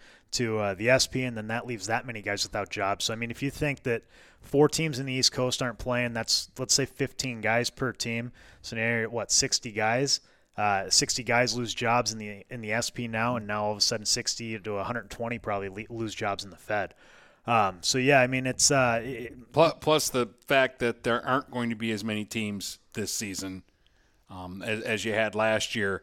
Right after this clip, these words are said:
Speaker 2: So that's even less places to fill those jobs.
Speaker 1: Right, exactly. I mean, I think that, uh, you've seen that already in the sense that, like, we've had dispersal drafts and,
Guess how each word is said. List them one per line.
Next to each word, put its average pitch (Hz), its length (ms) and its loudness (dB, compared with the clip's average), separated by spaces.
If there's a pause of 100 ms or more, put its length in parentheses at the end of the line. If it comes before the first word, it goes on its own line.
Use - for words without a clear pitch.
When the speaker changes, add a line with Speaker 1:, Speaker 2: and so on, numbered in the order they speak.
(280)
Speaker 2:
So 117 180 0
that's 113 300 2
even 110 260 -2
less 107 280 2
places 113 500 -2
to 104 100 -8
fill 123 480 2
those 104 240 -2
jobs. 101 500 -2 (100)
Speaker 1:
Right, 147 360 6
exactly. 139 480 6
I 131 60 0
mean, 139 160 0
I 131 60 2
think 156 240 0
that, 139 200 6
uh, 127 80 6
you've 139 240 0
seen 160 240 4
that 143 160 6
already 135 320 6
in 135 80 -2
the 131 80 2
sense 135 260 4
that, 143 100 -2
like, 123 200 -2
we've 135 160 0
had 131 160 6
dispersal 135 460 0
drafts 127 480 4
and, 110 200 -8